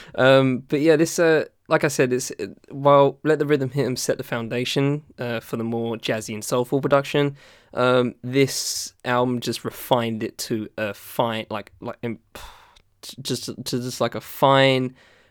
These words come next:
crafted just piece of work.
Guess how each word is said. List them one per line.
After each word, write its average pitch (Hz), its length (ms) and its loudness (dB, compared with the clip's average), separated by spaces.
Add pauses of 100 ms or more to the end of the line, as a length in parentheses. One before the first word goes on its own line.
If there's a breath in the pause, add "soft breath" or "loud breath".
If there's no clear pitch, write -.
(160 soft breath)
crafted 120 1080 2
just - 380 -10
piece - 380 -6
of 110 160 -12
work. 65 440 -8